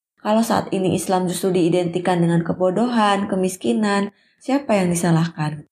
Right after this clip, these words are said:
Bukankah Allahnya masih sama? Bukankah Rasulnya masih sama? Bukankah kitabnya itu tidak berubah? Ini buat renungan kita juga, buat renungan saya juga. Memang berat sekali jalan kita ya, berat.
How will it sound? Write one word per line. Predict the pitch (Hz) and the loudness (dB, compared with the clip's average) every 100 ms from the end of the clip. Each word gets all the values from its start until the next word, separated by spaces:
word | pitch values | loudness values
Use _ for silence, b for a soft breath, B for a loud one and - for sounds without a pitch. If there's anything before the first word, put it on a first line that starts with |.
| _ _ _ _ _ _ _ _ - | _ _ _ _ _ _ _ _ -8
Bukankah | 220 233 233 233 214 | -2 0 0 2 2
Allahnya | 214 220 208 196 - | 4 4 4 2 2
masih | 202 214 208 | 0 0 0
sama? | 196 147 135 151 165 147 160 b b - | 2 0 2 4 4 2 -2 b b -8
Bukankah | 170 202 190 202 208 | -2 -2 -2 -2 0
Rasulnya | 202 214 208 208 | 0 0 -2 -2
masih | 202 220 | -2 0
sama? | 202 175 156 151 147 143 165 _ _ _ _ _ _ - | 2 2 2 0 0 -2 -4 _ _ _ _ _ _ -10
Bukankah | 196 220 220 226 - | -2 -2 0 -2 -2
kitabnya | 226 220 208 202 | -4 -4 -2 -2
itu | 202 | -2
tidak | 208 180 - | 0 0 0
berubah? | 170 170 160 156 143 156 - _ _ _ _ _ _ _ _ _ _ _ _ _ _ _ _ _ - | 0 0 2 0 0 -4 -10 _ _ _ _ _ _ _ _ _ _ _ _ _ _ _ _ _ -2
Ini | 214 247 - - | 0 0 -4 -6
buat | 175 170 170 - | 0 0 -2 -4
renungan | 170 185 202 190 | -2 2 2 0
kita | 202 175 165 | 0 0 2
juga, | 165 | 2
buat | 170 190 202 | 2 0 -2
renungan | 190 170 165 | -4 -2 0
saya | 170 160 | 0 -2
juga. | 160 160 156 - - _ _ _ _ _ _ 214 | 0 0 0 -2 -6 _ _ _ _ _ _ -2
Memang | 233 247 240 | 0 2 2
berat | 247 302 - - | 2 2 2 -2
sekali | - 175 170 | 0 2 2
jalan | 165 160 160 | 2 2 0
kita | 165 | 0
ya, | 175 220 | 2 2
berat. | 196 233 - | 2 0 0